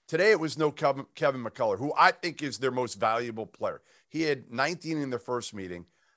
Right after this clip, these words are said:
He orchestrates the offense. He, he, he runs the offense when you need him to. He's a great defender.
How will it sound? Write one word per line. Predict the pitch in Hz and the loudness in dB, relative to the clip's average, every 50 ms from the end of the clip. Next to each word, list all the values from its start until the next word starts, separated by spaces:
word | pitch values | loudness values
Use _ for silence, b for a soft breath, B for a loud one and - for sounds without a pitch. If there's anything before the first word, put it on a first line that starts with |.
| _ _ _ _ _ _ _ | _ _ _ _ _ _ _
He | - 143 147 147 143 139 123 _ _ _ _ _ _ | -10 -6 -6 -6 -6 -8 -10 _ _ _ _ _ _
orchestrates | 143 151 175 170 - 180 170 - - - 165 165 156 - | -6 -6 -4 -4 -4 -6 -6 -4 -2 -2 -2 -2 -2 -4
the | - 143 131 | -4 0 0
offense. | 117 107 107 - - 110 107 107 104 - | 2 0 0 -2 -4 -8 -8 -8 -10 -12
He, | - 107 110 110 - 117 117 117 _ | -12 -12 -14 -14 -14 -14 -16 -16 _
he, | - 113 | -16 -16
he | 117 | -14
runs | 113 107 127 143 156 156 - | -8 -4 -2 -2 -2 -2 -6
the | - 139 123 | -6 -2 0
offense | 113 110 110 - _ 123 117 110 - | 0 0 0 -2 _ -12 -12 -10 -10
when | 113 110 110 110 | -10 -8 -8 -8
you | 107 | -8
need | 104 104 104 101 | -8 -8 -8 -8
him | 98 90 | -10 -12
to. | - 113 101 101 | -10 -10 -10 -10
He's | 98 104 98 87 | -10 -10 -12 -14
a | 95 | -16
great | - - 98 117 131 127 - | -16 -10 -8 -8 -8 -8 -10
defender. | - 123 - - - 104 104 104 104 101 101 101 95 | -12 -14 -12 -8 -6 -6 -6 -6 -6 -6 -6 -6 -8